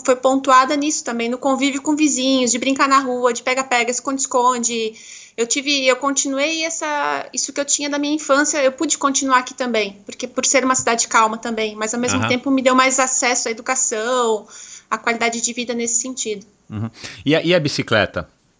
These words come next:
Speaker 2: Continuou? A Caloi Ceci foi no baú do caminhão?
Speaker 1: Foi no baú
Speaker 2: A
Speaker 1: do
Speaker 2: Caloi
Speaker 1: caminhão.
Speaker 2: Ceci era da tua mãe, era do teu pai?
Speaker 1: Não, meu pai comprou pra mim.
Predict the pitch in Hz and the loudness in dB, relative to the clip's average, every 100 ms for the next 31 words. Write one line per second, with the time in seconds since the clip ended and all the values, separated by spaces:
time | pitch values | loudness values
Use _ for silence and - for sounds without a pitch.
0 | _ _ _ _ - 117 107 113 117 147 | _ _ _ _ -4 -2 2 4 6 8
1 | 147 - 110 110 - 104 - 107 120 127 | 6 6 4 4 4 2 2 2 4 4
2 | 107 98 104 95 98 95 92 110 131 143 | 4 4 4 2 0 0 0 2 2 0
3 | 143 _ _ _ _ _ _ _ - 233 | -6 _ _ _ _ _ _ _ -4 -2
4 | 247 254 233 226 - 151 160 190 240 147 | 0 0 4 4 6 6 6 6 6 6
5 | - 160 147 135 131 117 113 147 143 123 | 4 4 4 4 4 2 2 2 2 0
6 | 113 - 95 - 117 143 147 139 113 95 | -2 -2 -2 2 4 6 6 4 2 -2
7 | 85 73 58 - - 269 294 311 294 269 | -6 -14 -18 -14 0 4 6 4 2 0
8 | 285 294 302 311 427 302 262 | -2 -4 -4 -2 -4 -4 -6